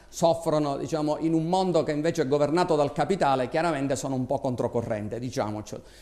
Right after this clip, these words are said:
Quindi noi esercitiamo anche con difficoltà, diciamo, la nostra prerogativa di, di banca locale. Lo facciamo con forza, lo facciamo perché ci crediamo, quindi io dico che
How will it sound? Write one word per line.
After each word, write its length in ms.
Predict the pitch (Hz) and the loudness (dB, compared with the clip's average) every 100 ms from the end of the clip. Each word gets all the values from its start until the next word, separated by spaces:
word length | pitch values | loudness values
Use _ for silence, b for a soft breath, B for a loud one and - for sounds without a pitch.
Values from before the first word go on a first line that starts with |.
| B | B
Quindi 240 | 165 143 | 2 4
noi 360 | 156 170 160 147 | 6 6 6 2
esercitiamo 1080 | 160 - 147 - 160 160 160 156 151 143 143 | -2 0 -2 0 -2 0 0 2 2 2 2
anche 360 | 151 151 151 | 2 2 2
con 320 | 147 147 147 143 | 2 0 0 0
difficoltà, 720 | 143 147 156 151 143 175 180 | -2 -2 -2 -2 0 2 2
diciamo, 400 | 147 143 151 139 | 2 0 -2 0
la 120 | 139 | -2
nostra 340 | 143 139 - 139 | -2 -4 -2 -2
prerogativa 680 | 147 147 139 143 151 139 | 2 2 4 2 2 0
di, 140 | 131 127 | 0 0
di 180 | 135 135 | 0 0
banca 340 | 123 127 123 | 0 0 -2
locale. 460 | 117 - 107 117 - B B B | -2 -4 -6 -8 -12 B B B
Lo 140 | 185 | 2
facciamo 480 | 170 165 175 165 147 | 4 4 4 4 4
con 160 | 170 180 | 2 4
forza, 400 | 202 208 180 143 | 6 6 4 -2
lo 100 | 139 | -2
facciamo 400 | 147 - 156 135 | -2 0 0 2
perché 320 | 139 - 139 | 0 -2 -4
ci 140 | - | -2
crediamo, 500 | 156 226 202 208 190 | 0 2 4 2 2
quindi 240 | 147 185 180 | 2 2 4
io 160 | 196 | 4
dico 260 | 180 180 160 | 2 2 2
che 200 | 156 | 0